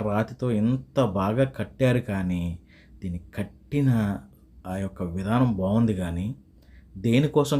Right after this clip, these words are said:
కట్టారని తెలిస్తేనే చాలా బాధగా ఉందండి. కేవలం ఆ ఊర్లో ఉన్న వాళ్ళందరినీ చంపడం కోసం ఆరు వందల మందిని చంపేశారు. ఆ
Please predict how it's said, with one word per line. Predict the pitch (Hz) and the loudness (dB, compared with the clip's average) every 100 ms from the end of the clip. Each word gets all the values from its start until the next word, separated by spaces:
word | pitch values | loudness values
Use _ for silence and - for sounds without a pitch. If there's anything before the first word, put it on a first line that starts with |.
| 131 | -2
కట్టారని | 107 113 110 107 107 | -2 0 2 0 0
తెలిస్తేనే | 98 101 107 104 | -6 -6 -4 -4
చాలా | 101 95 90 | -4 -4 -4
బాధగా | 92 98 92 | -4 -2 -2
ఉందండి. | 90 87 90 143 - - - - - | -2 -4 -4 -8 -12 -20 -20 -20 -8
కేవలం | 98 107 123 113 101 | -2 0 0 0 -2
ఆ | 95 110 | 0 2
ఊర్లో | 127 131 113 | 4 4 4
ఉన్న | 110 110 | 4 2
వాళ్ళందరినీ | 101 98 110 123 117 - | 2 0 0 0 -2 -4
చంపడం | 101 107 143 143 127 | -6 -2 0 0 -4
కోసం | 101 - 87 - _ - - - 87 113 | -8 -8 -12 -14 _ -20 -18 -10 -2 2
ఆరు | 156 147 | 4 4
వందల | 131 110 101 95 | 4 2 0 0
మందిని | 107 135 131 | 0 0 0
చంపేశారు. | 104 107 107 | -4 -4 -4
ఆ | 110 | -2